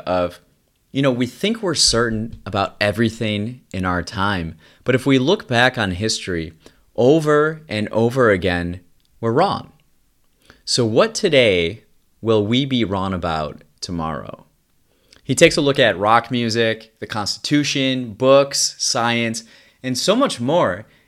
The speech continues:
And he really explores this concept in this, like, really fun way. I really enjoy it.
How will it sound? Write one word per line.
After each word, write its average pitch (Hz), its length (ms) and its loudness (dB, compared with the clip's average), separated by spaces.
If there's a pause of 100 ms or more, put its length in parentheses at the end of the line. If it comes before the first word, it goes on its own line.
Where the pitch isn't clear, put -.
And 127 320 0
he 127 220 -4
really 240 220 -2
explores 147 480 -2
this 131 160 -4
concept - 680 -6
in 117 140 -4
this, 120 200 -4
like, 113 160 0
really 180 300 2
fun 139 420 0
way. 104 460 2
I - 60 -6
really 160 360 2
enjoy 101 340 0
it. - 280 -4